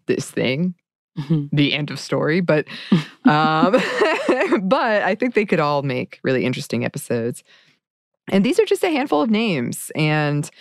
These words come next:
Speaker 1: we will have more names later, especially people currently, um, working in the field. But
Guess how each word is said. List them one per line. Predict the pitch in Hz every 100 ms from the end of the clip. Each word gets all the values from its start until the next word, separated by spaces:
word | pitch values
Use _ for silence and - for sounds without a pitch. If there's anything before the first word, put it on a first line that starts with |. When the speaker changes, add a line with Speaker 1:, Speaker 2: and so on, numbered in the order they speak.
| - - - - _
Speaker 1:
we | 185
will | 190 247
have | 254 233
more | 185 180 185 185 165
names | 165 165 165 160
later, | 147 156
especially | 151 - 147 151 151
people | 147 143 131 127 139 - _
currently, | - 151 151 156 147 151 165 -
um, | 143 143 139 139 -
working | 151 151 151
in | 147
the |
field. | - 147 165 214 - - - - - -
But | 285 269